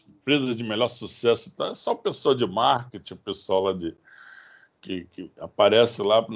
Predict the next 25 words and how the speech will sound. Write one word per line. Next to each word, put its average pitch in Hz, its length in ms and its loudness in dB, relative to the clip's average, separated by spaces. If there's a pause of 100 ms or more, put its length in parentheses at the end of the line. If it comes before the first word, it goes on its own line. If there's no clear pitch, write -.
(160)
na 113 120 -6
capa - 340 0
da 110 80 0
revista. 101 460 -2
O 156 280 -8
pessoal 151 320 2
da 143 100 6
manutenção 147 540 -2
provavelmente 156 580 2
tá 170 100 6
atrás, 131 540 2 (240)
providenciando 110 720 -4
o 107 40 2
ambiente 107 520 -2
onde 98 160 0
a 92 40 6
foto - 360 0
foi 95 120 -4
tirada, 95 720 0 (420)
cuidando 95 380 2
da 92 80 2
luminosidade, 95 760 0
coisa 104 240 -6
do 131 100 -8
gênero. 90 360 -8